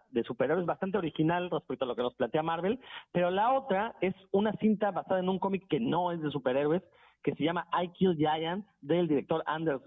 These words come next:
Walter. Y la verdad es que es una cinta que pasó desapercibida, no tuvo estreno en México, desgraciadamente.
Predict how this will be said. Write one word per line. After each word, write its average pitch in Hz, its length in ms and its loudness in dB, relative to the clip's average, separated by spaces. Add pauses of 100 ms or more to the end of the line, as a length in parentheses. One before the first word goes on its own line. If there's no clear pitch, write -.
(100)
Walter. 143 560 0 (920)
Y 185 380 4
la 151 100 4
verdad 170 120 2
es - 40 -12
que - 60 -10
es 170 80 2
una 208 160 0
cinta 196 220 2
que 170 100 -4
pasó 170 260 -6
desapercibida, 165 680 2
no 185 140 -2
tuvo 196 220 4
estreno 180 300 0
en 147 100 -2
México, 156 380 -2
desgraciadamente. 139 920 0